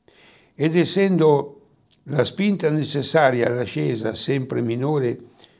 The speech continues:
via via che la carica si consuma, i tre razzi, oltre ad essere di diametro decrescente, lo sono anche e sensibilmente di volume. L'alimentazione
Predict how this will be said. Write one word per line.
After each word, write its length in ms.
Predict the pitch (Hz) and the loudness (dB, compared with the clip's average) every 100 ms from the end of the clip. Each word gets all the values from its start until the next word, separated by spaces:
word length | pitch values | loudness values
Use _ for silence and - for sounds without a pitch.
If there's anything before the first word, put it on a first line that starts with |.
| _ | _
via 180 | 127 117 | 0 0
via 240 | 160 156 | 2 -2
che 80 | 123 | -2
la 140 | 110 | -4
carica 420 | 107 143 143 131 113 | -2 -2 -2 -4 -8
si 160 | - | -8
consuma, 680 | 131 170 151 156 147 165 180 - _ _ _ _ _ | -4 -4 -2 -4 -4 -6 -8 -18 _ _ _ _ _
i 100 | 208 | -6
tre 220 | 185 214 | -2 0
razzi, 680 | 190 226 110 - 151 156 - _ | 2 2 2 -4 -6 -8 -12 _
oltre 320 | 180 - 190 | -2 0 -2
ad 100 | 147 | 0
essere 420 | 143 151 147 139 | 0 0 -2 -6
di 160 | 120 - | -4 -4
diametro 480 | 127 143 147 127 120 | -4 -2 -4 -4 -6
decrescente, 1120 | 117 143 139 131 117 127 123 131 160 - - _ _ _ _ _ - | -4 -4 -2 -6 -6 -6 -8 -6 -8 -8 -10 _ _ _ _ _ 0
lo 140 | 180 | 0
sono 320 | 185 220 214 | 2 0 4
anche 420 | 147 165 180 196 | 4 2 0 -2
e 120 | 190 160 | -2 -6
sensibilmente 960 | 196 180 175 160 180 175 127 123 156 | -4 -4 -4 -2 -2 -2 -2 -4 -4
di 100 | 123 | -4
volume. 500 | 120 123 107 101 107 - _ _ _ _ _ _ _ _ _ _ _ _ _ _ | -2 -2 -2 -4 -8 -12 _ _ _ _ _ _ _ _ _ _ _ _ _ _
L'alimentazione 1300 | - 143 185 165 165 156 151 123 147 127 104 110 147 | -2 2 2 2 0 0 -2 -2 0 0 0 -2 -6